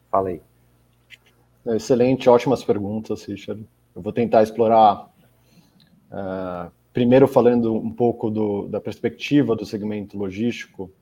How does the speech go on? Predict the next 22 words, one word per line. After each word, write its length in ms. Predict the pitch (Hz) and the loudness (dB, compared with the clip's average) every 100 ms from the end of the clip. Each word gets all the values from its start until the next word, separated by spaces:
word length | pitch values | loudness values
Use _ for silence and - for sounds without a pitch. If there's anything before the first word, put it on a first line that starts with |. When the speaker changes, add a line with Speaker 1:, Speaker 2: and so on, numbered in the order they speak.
| _ | _
Speaker 2:
é, 480 | - 50 50 - _ _ _ _ _ _ _ | -20 -18 -20 -20 _ _ _ _ _ _ _
como 220 | 120 123 | -2 -2
se 120 | - | -4
encontra 520 | 117 113 117 113 113 | -6 -2 -2 -2 -2
hoje 520 | 104 107 127 120 135 _ _ _ _ - | 0 0 -2 -4 -10 _ _ _ _ -16
e 40 | |
quais 400 | 107 - 107 107 | -6 0 2 0
as 120 | 107 104 | -4 -8
mudanças 480 | 107 107 107 95 | -8 -8 -8 -10
que 80 | - | -10
a 40 | 104 | -8
gente 220 | 107 95 | -8 -8
deve 240 | 101 92 | -8 -8
ter, 320 | - 107 101 - _ _ _ _ | -8 -8 -8 -10 _ _ _ _
é, 300 | 107 98 92 | -12 -10 -10
ao 100 | 87 | -10
longo 240 | 95 104 104 | -8 -8 -8
desse 220 | 104 - | -10 -12
próximo 480 | 87 104 101 - 104 | -10 -6 -6 -8 -16
ciclo 300 | - 101 - | -14 -16 -12
imobiliário, 640 | 101 95 101 90 85 _ _ | -12 -8 -8 -8 -10 _ _
tá? 160 | 95 | -20